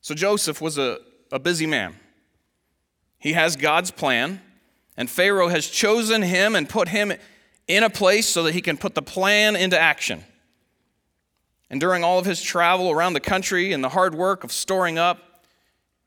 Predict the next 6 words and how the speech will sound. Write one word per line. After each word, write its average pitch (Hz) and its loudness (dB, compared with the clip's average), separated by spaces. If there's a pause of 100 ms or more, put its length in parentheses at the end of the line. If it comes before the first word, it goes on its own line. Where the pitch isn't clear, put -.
he 190 -2
becomes 147 -4
blessed 151 -2 (720)
with 120 -6
true 135 -6
wealth. 98 -8